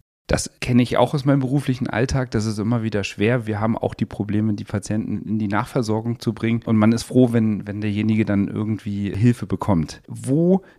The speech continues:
sagst du, vielleicht gibt's Überschneidungspunkte zwischen der Pflege, der Erkrankung und vielleicht auch der Beratung?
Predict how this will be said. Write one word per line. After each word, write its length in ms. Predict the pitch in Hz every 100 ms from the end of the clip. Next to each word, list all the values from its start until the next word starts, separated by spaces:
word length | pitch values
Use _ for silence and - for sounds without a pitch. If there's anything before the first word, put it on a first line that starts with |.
| _ - -
sagst 540 | - 120 131 - -
du, 380 | - 160 156 135
vielleicht 640 | - - 120 123 139 - - - -
gibt's 200 | 147 -
Überschneidungspunkte 1160 | 113 120 - 123 180 156 - - 104 92 101 -
zwischen 540 | - 113 - 107 104
der 160 | 101 101
Pflege, 960 | - - 98 113 143 165 180 180 196 - -
der 140 | 107 90
Erkrankung 1000 | 92 - 92 95 147 185 180 180 214 - - - _ _ -
und 160 | 185
vielleicht 340 | - - 151 135
auch 80 |
der 140 | 117 113
Beratung? 720 | 110 95 87 85 85 80